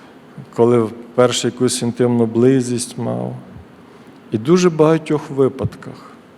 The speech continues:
це навчила подруга, це навчив друг. В багатьох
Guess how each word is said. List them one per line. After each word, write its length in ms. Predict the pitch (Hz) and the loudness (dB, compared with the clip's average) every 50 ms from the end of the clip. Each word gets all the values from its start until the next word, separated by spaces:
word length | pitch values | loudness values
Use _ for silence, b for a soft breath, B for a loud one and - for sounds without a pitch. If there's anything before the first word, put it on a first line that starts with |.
| - - - - - - B B B B B B B - - - | -20 -20 -20 -20 -20 -20 B B B B B B B -20 -20 -6
це 180 | - - 120 120 | -2 0 2 4
навчила 480 | 120 117 113 117 - 131 117 110 107 | 4 2 0 0 0 2 2 2 2
подруга, 640 | - - 131 143 156 156 151 143 135 127 135 143 139 - | 2 4 4 4 4 4 2 0 -2 -2 -2 -6 -8 -8
це 140 | - - 110 | -6 -4 -2
навчив 400 | 110 110 104 104 - 110 107 101 104 | -2 -2 -4 -4 -6 -6 -6 -6 -6
друг. 200 | 104 101 101 95 - - - - - - - - - - - - - - - - - - - - - - - - - - - - - - - - - - - - - - - - - - - - - - - - - - - - | -6 -6 -6 -8 -10 -14 -20 -20 -20 -20 -20 -20 -20 -20 -20 -20 -20 -20 -20 -20 -20 -20 -20 -20 -20 -20 -20 -20 -20 -20 -20 -20 -20 -20 -20 -20 -20 -20 -20 -20 -20 -20 -20 -20 -20 -20 -20 -20 -20 -20 -20 -20 -20 -20 -20 -18
В 80 | 113 107 | -6 -2
багатьох 540 | 110 123 131 139 143 147 - 156 151 143 | 0 2 2 2 0 -2 -2 -2 0 -2